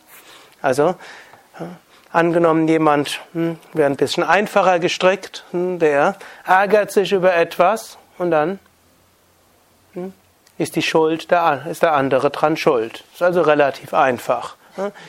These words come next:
Ich bin unglücklich, du bist schuld. Einfach, oder? Hm? Macht's Leben gut. Jetzt als spiritueller Aspirant weiß man,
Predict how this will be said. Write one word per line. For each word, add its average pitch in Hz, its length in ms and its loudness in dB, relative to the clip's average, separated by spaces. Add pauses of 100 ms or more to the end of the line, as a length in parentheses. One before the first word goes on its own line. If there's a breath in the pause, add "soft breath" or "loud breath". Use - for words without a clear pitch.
(160 loud breath)
Ich 175 200 -4
bin 165 140 0
unglücklich, 196 840 0
du 165 120 2
bist 147 220 -4
schuld. 120 420 0 (300)
Einfach, 131 460 0
oder? 202 320 0
Hm? 220 180 -6 (800 loud breath)
Macht's 175 380 -2
Leben 156 500 -2 (520 loud breath)
gut. 143 280 0
Jetzt 180 160 -2
als 175 160 2
spiritueller 175 600 2
Aspirant 170 720 2
weiß 151 340 2
man, 180 240 2